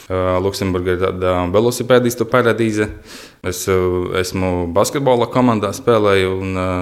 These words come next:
tas no, no jaunības, no bērnības ir palicis hobijs. Satiekamies arī ar, um, atsevišķiem, ar kodiem, uh, kolēģiem, kas ir, uh, no Portugāles, Beļģijas, Francijas, latvieši. Nav tiesa, gan viņu tur ļoti <laughs> daudz, bet,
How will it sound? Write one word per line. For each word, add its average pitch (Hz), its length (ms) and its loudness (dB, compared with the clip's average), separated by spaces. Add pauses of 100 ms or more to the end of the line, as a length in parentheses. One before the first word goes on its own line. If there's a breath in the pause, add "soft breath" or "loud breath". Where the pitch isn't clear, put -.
tas - 240 -12
no, 92 200 -6
no 90 280 -6
jaunības, 92 560 -4
no 92 120 -4
bērnības 90 520 0
ir 90 80 -10
palicis 95 400 -2
hobijs. 95 400 0 (440 loud breath)
Satiekamies 107 640 2
arī 95 180 4
ar, 92 160 2 (220)
um, 95 200 0 (520)
atsevišķiem, 92 580 -2
ar 90 80 -6
kodiem, - 400 -8
uh, - 600 -10 (280 loud breath)
kolēģiem, 113 500 4
kas 107 220 -2
ir, 104 180 2
uh, 104 420 2 (100)
no 85 240 -2
Portugāles, 101 760 2
Beļģijas, 98 640 2
Francijas, 92 640 -2 (360 loud breath)
latvieši. 101 760 0 (260)
Nav 95 360 -4
tiesa, 95 260 -4
gan 95 160 -2
viņu 95 200 0
tur 98 120 -4
ļoti 101 280 2
<laughs> 104 40 2
daudz, 107 320 2
bet, 95 280 0